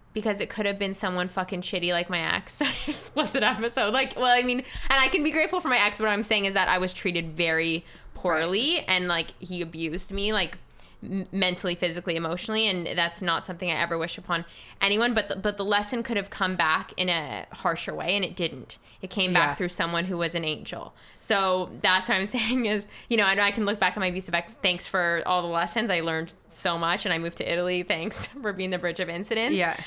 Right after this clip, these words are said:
Speaker 1: Um, so I can look back and find gratitude for all of that. But what I'm saying is, like, the, these people are gifts.
Speaker 2: Yeah.
Speaker 1: And when they're bringing up, especially when you become aware of the wounds, like, that happened for me last year. I was not aware of rejection, abandonment, my inner wounds. I was not aware of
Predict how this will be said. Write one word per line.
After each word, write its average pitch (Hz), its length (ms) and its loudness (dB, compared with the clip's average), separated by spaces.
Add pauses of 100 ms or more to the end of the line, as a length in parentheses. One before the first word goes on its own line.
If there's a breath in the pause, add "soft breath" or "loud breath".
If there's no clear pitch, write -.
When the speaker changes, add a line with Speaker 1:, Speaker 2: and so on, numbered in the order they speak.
(160 loud breath)
Speaker 1:
Um, 190 420 2
so 233 100 0
I 202 60 2
can 247 120 -2
look 226 160 -2
back 208 200 2
and - 100 -2
find 190 160 0
gratitude 185 420 0
for - 120 -6
all 233 220 4
of 202 60 -2
that. 180 240 0
But 202 100 0
what 185 120 0
I'm 185 80 -2
saying 185 200 0
is, 185 100 -2
like, 170 160 0 (1500 soft breath)
the, 220 180 0
these 214 300 -2
people 220 460 -2
are 190 160 2
gifts. 185 560 -6
Speaker 2:
Yeah. 190 180 6
Speaker 1:
And 165 80 6
when 208 120 4
they're 214 160 4
bringing 214 540 2
up, 202 300 2
especially 202 540 -2
when 208 80 2
you 202 60 0
become 202 240 -2
aware 190 260 2
of 185 80 -4
the 185 120 0
wounds, 185 600 -2
like, 180 440 0
that 180 220 2
happened 185 320 0
for 185 100 -8
me 180 100 -2
last 180 220 0
year. 175 60 2
I - 20 2
was 165 80 -4
not 180 180 2
aware 175 260 2
of 170 120 -2
rejection, 180 440 -2
abandonment, 175 520 0
my 170 160 4
inner 175 180 0
wounds. 170 180 -2
I 170 60 2
was 165 120 -2
not 175 140 2
aware 175 140 4
of 170 60 -2